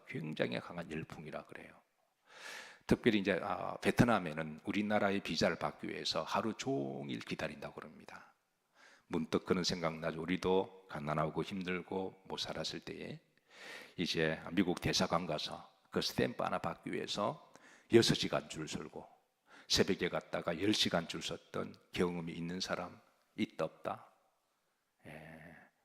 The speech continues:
저도 그때 유학 비자 받기 위해서, 아, 여러 번 가서 비자 떨어지고 또 가고 떨어지고 뭐 열 시간씩 줄을 섰던 경험이 새록새록 납니다. 근데 지금 우리나라가 그리 되었습니다.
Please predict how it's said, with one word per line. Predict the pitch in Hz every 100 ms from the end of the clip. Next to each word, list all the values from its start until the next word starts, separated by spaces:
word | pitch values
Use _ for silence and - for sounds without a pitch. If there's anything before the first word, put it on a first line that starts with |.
| _ _ _ _ -
저도 | 147 80
그때 | 87 -
유학 | 80 90 85
비자 | - 82 80
받기 | 80 - -
위해서, | - - 76 - - _ - - - -
아, | - - -
여러 | - 67 - -
번 | - 107
가서 | 90 85 95 90 - _
비자 | - - 78
떨어지고 | 110 98 87 90 92 92 -
또 | 87
가고 | - - - - - _
떨어지고 | - - 104 - - - - - - - _
뭐 | - 78 82
열 | 87
시간씩 | 82 - 87 - -
줄을 | - 85
섰던 | 80 - 85 76
경험이 | - 82 76 76 78 -
새록새록 | - 76 78 - 78 76
납니다. | 76 - 80 - - _ - - - -
근데 | - 76
지금 | 92 85
우리나라가 | 85 90 90 85 80 85 85 - -
그리 | - -
되었습니다. | 78 82 - - - -